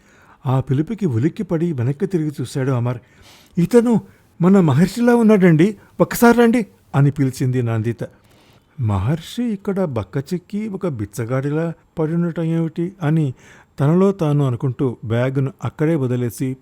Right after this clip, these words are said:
పరుగులాంటి నడకతో అతనిని సమీపించి తేరిపారా చూసి విచలితుడై, "మహి, మహి!" అని పిలుస్తూ మహర్షి తలను లేపి తాను కూర్చుంటూ నందిత వద్ద ఉన్న వాటర్ బాటిల్ తీసుకుని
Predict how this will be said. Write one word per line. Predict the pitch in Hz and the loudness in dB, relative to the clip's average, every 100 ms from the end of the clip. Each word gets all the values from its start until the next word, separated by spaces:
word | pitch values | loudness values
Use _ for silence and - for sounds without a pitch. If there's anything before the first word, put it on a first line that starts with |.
| 123 | -6
పరుగులాంటి | 117 120 127 143 139 | -4 -2 -2 -4 -4
నడకతో | 131 113 135 120 120 - _ _ _ _ _ | -6 -6 -6 -6 -6 -8 _ _ _ _ _
అతనిని | 127 135 120 | -6 -4 -6
సమీపించి | - 110 120 127 120 - 185 - _ _ | -6 -4 -4 -6 -8 -8 -10 -10 _ _
తేరిపారా | 127 127 170 170 151 156 147 | -4 -2 -4 -6 -6 -6 -6
చూసి | 123 - 151 120 _ _ _ | -10 -6 -6 -6 _ _ _
విచలితుడై, | 127 127 190 190 190 180 196 190 _ _ _ _ _ | -6 -4 -2 -4 -6 -4 -4 -6 _ _ _ _ _
"మహి, | 147 120 196 247 - _ _ _ _ | 2 4 2 0 -10 _ _ _ _
మహి!" | 131 135 139 247 240 - _ _ | 4 6 8 8 4 -2 _ _
అని | 156 160 | 2 2
పిలుస్తూ | 143 131 131 - 131 113 _ _ - | 2 -2 -2 -2 -4 -4 _ _ -4
మహర్షి | 123 120 165 - 202 | 0 2 0 0 -6
తలను | 190 139 127 123 | -4 -4 -2 -2
లేపి | 110 113 - 151 190 - | -4 -6 -4 -8 -8 -6
తాను | 123 110 | -6 -4
కూర్చుంటూ | 127 113 135 123 196 - _ _ _ _ _ _ _ - | -8 -6 -8 -6 -10 -10 _ _ _ _ _ _ _ -4
నందిత | 123 123 190 202 | 0 0 0 -2
వద్ద | 170 139 | -2 -2
ఉన్న | 135 131 | -4 -4
వాటర్ | 123 104 117 165 | -4 -4 -6 -6
బాటిల్ | 160 156 151 139 | -6 -6 -6 -10
తీసుకుని | 123 107 139 131 117 | -8 -10 -8 -8 -8